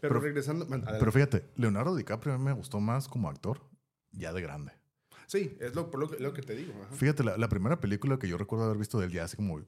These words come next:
Speaker 2: como esa, esa ya transición de ya como de adulto, fue en la del Aviador.
Speaker 1: Fíjate que no la he visto. Eso yo creo que es otra sesión, sección de películas muy, muy famosas que no he visto.
Speaker 2: A mí sí me gustó, está curada, que es la historia de
Speaker 1: Y la,
Speaker 2: Ha-,
Speaker 1: sabes que
Speaker 2: Howard
Speaker 1: hasta la
Speaker 2: Hughes.
Speaker 1: tengo en D V D, tengo
Speaker 2: Howard.
Speaker 1: años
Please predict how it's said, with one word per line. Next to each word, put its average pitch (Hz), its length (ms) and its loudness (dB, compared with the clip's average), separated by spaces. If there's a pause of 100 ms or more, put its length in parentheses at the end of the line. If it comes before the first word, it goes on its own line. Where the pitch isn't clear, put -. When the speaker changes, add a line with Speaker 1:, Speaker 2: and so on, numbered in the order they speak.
(200)
Speaker 2:
como 90 180 -4
esa, 95 460 -4
esa 107 380 -6
ya 90 140 -6
transición 101 440 -6
de 104 80 0
ya 107 100 0
como 110 240 2
de 85 120 0
adulto, 117 500 -4 (240)
fue 92 140 -8
en - 20 -2
la 98 80 0
del 95 140 -2
Aviador. 82 380 -8 (1160)
Speaker 1:
Fíjate - 260 -10
que - 120 -8
no 127 240 -2
la 185 80 -2
he 185 80 -2
visto. 139 500 -6
Eso 135 220 -8
yo 165 80 -6
creo 165 120 -4
que 165 120 -4
es 160 60 -6
otra 151 260 -6
sesión, 135 400 -6 (180)
sección 135 500 -4
de 127 60 -6
películas 147 500 -6
muy, 139 240 0
muy 147 340 -6
famosas 151 340 -8
que 123 120 -10
no 113 140 -8
he 120 60 -6
visto. 113 320 -10
Speaker 2:
A - 80 -4
mí 107 80 2
sí 113 120 -2
me 151 120 0
gustó, 95 240 -2
está - 160 -4
curada, 98 280 0
que - 80 -8
es 92 40 -2
la 95 60 -2
historia 98 240 0
de 82 260 0
Speaker 1:
Y 135 40 2
la, 135 140 0
Speaker 2:
Ha-, - 180 -10
Speaker 1:
sabes - 80 -12
que - 80 -4
Speaker 2:
Howard 98 220 2
Speaker 1:
hasta - 60 -4
la 101 120 2
Speaker 2:
Hughes. 92 80 0
Speaker 1:
tengo 123 140 -2
en 127 100 0
D 120 120 -6
V 120 140 -6
D, 117 160 -6
tengo 117 240 -4
Speaker 2:
Howard. 110 140 0
Speaker 1:
años 135 240 -2